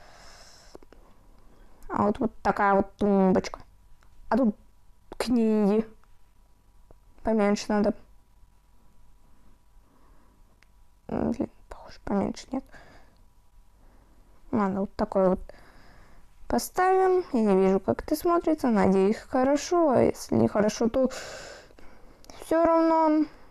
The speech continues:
М. Мне тут в реальной жизни тут так холодно, блин. Я не понимаю. Холодрыга.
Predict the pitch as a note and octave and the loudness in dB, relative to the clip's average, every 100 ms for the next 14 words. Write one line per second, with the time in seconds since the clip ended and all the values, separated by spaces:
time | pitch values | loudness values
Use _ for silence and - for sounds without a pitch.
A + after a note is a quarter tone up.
0 | _ - - - _ - - _ _ - | _ -20 -20 -20 _ -20 -20 _ _ -20
1 | - - - - - - - - - - | -20 -20 -20 -20 -20 -20 -20 -20 -20 -20
2 | - - C4+ C4+ C4 B3 A3+ - - - | -20 -2 2 4 2 0 -4 -18 -20 -20
3 | - - - - - - - - - - | -20 -20 -20 -20 -20 -20 -20 -20 -20 -20
4 | - - - - - - - - G#3+ G#3+ | -20 -20 -20 -20 -20 -20 -20 -4 0 2
5 | G#3+ G#3 - A#3 C4 B3 A#3 A3 G#3+ B3 | 2 0 0 0 2 2 2 0 0 0
6 | A3 G#3 G#3 - - A3+ - - B3+ B3 | 2 2 0 -6 -2 -2 0 0 2 2
7 | G#3 G#3 G3+ G3+ G#3 - - - - - | 2 4 4 2 0 -8 -18 -20 -20 -20
8 | - - - - - G#3 G#3+ G#3 A3 A3+ | -20 -20 -20 -6 0 2 2 2 2 2
9 | C4+ D4 C#4+ C4+ A#3+ - - - - - | 2 2 2 0 -2 -10 -20 -20 -20 -20
10 | - - - - - - A3 A3 - - | -20 -20 -20 -20 -20 -4 0 4 2 2
11 | - D#4 E4+ - F#4+ | 2 2 0 0 -2